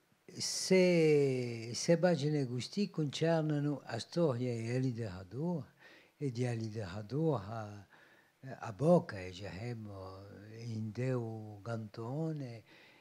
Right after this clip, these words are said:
in De, in Dea Bieve, eh, chi, chi di Rasoia, e di assai di Adawagna. Ciò che di assai interessante, vede,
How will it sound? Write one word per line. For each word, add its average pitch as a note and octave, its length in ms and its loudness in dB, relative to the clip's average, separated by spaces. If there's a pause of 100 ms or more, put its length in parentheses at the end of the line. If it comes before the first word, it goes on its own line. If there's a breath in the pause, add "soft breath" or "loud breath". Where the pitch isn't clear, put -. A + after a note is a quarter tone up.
(140 loud breath)
in A#2+ 200 -8
De, A#2 220 -4
in A2+ 320 -8
Dea A2 300 -4
Bieve, A2+ 880 -2 (440 soft breath)
eh, A2 580 -16
chi, F#2 1080 -14
chi - 140 -16
di G2+ 140 -14
Rasoia, G#2 840 0 (500 soft breath)
e B2 140 -8
di A#2+ 140 0
assai C3 800 2
di F#2+ 80 -12
Adawagna. G2+ 840 0 (340 loud breath)
Ciò - 280 -4
che A2 340 -4
di A#2 140 0
assai F3+ 340 4
interessante, C#3 960 0
vede, B2+ 580 4